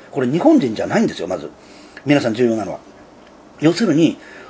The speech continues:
真実のことが本当に出てしまうと、日本は政権強くなって固まって野党も勝てない。で、野党は、はっきり言って、他の国の党です。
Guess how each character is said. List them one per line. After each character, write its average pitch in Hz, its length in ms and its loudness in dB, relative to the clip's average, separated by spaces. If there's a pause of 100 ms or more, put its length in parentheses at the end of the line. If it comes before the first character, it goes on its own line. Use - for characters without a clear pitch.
(100)
真 381 280 0
実 131 180 -2
の 123 80 -2
こ 117 100 -2
と 107 80 -6
が 95 60 -6
本 175 200 2
当 208 100 0
に 175 80 -2
出 202 100 0
て 139 80 -8
し 110 140 -10
ま 95 80 -6
う 87 80 -12
と、 113 240 2
日 117 100 -2
本 240 160 2
は - 80 6
政 156 260 -2
権 175 140 -2
強 - 160 2
く 113 60 -10
な 85 80 -8
っ - 20 -20
て - 80 -20
固 - 220 -2
ま 139 80 2
っ - 60 -12
て 104 100 -6
野 143 120 2
党 190 100 -4
も 110 100 -4
勝 - 120 -14
て 87 80 -8
な 76 80 -8
い。 - 60 -18 (320)
で、 127 100 2
野 202 140 6
党 147 180 2
は、 117 240 4 (200)
は 156 100 4
っ - 60 -14
き 269 100 2
り 156 100 4
言 90 140 -10
っ - 20 -20
て、 - 0 - (520)
他 311 100 6
の 349 140 6
国 143 200 2
の 127 80 2
党 - 200 2
で - 80 -6
す。 - 260 -10